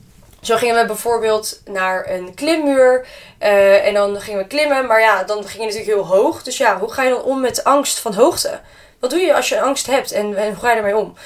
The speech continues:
Dus we deden op een heel speelse manier, gingen we eigenlijk om met best wel serieuze materie en dat was eigenlijk best wel tof. Maar ik was elf, dus ik was nog vrij jong. Dus ik kan me voorstellen dat je nu denkt, "Wow, op je elfde al daarmee bezig zijn?" Ja, dat kan wel. Eh, ik denk dat het gaat over opvoeding, maar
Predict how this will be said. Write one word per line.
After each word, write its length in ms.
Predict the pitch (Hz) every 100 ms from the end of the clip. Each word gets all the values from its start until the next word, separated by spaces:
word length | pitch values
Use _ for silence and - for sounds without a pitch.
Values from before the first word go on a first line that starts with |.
| -
Dus 160 | - 165
we 60 | 254
deden 160 | 330
op 60 | 339
een 120 | 285
heel 120 | 339
speelse 380 | 359 339 339 -
manier, 280 | 285 294 311
gingen 180 | 277 262
we 60 |
eigenlijk 400 | 254 262 254 254 - - - _
om 200 | 285 311
met 200 | 294 277
best 140 | 247 254
wel 80 |
serieuze 420 | 262 254 226 233 226
materie 460 | 202 247 320 320
en 60 | 247
dat 100 | 233
was 120 | 233
eigenlijk 280 | 220 214 208
best 100 | 196
wel 100 | 190
tof. 120 | - - - - - _ _ _
Maar 240 | 240 220
ik 100 | -
was 160 | - 190
elf, 260 | 196 202 247
dus 120 | 254
ik 60 |
was 120 | 269 277
nog 120 | 277
vrij 220 | 254 214
jong. 280 | 202 175 165
Dus 280 | 190 190 -
ik 120 | -
kan 120 | 226
me 60 | 220
voorstellen 320 | 226 233 214
dat 80 | 220
je 60 |
nu 60 | 214
denkt, 200 | 208 208
"Wow, 300 | 190 180 175
op 100 | -
je 80 | 180
elfde 280 | 226 226
al 80 | 226
daarmee 220 | 214 233
bezig 260 | 220 240 -
zijn?" 280 | 240 233 254 _ - -
Ja, 360 | - 320 - _
dat 140 | - 269
kan 160 | 381
wel. 220 | 269 - - - - -
Eh, 240 | 214 220
ik 80 | 220
denk 120 | 247
dat 100 | 254
het 80 | -
gaat 240 | 254 247
over 160 | 233 -
opvoeding, 480 | - - 180 180 185
maar 440 | 208 214 208 -